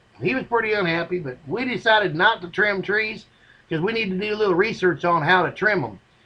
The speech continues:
'Cause, uh, obviously you don't start at the bottom and work your way up.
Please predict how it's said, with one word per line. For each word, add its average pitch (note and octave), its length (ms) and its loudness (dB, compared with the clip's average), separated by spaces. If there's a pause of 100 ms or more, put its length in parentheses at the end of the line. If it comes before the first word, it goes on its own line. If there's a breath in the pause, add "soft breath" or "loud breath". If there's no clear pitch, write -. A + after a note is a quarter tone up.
(160 soft breath)
'Cause, C#3 160 -6
uh, D#3 140 -2
obviously G3 420 4
you F#3 100 6
don't G3 180 2
start F#3+ 280 4
at C#3 40 -8
the D3+ 60 -6
bottom F3 380 4
and C#3+ 80 -2
work F3+ 180 0
your D#3 120 -2
way D#3+ 260 2
up. A#2+ 200 -4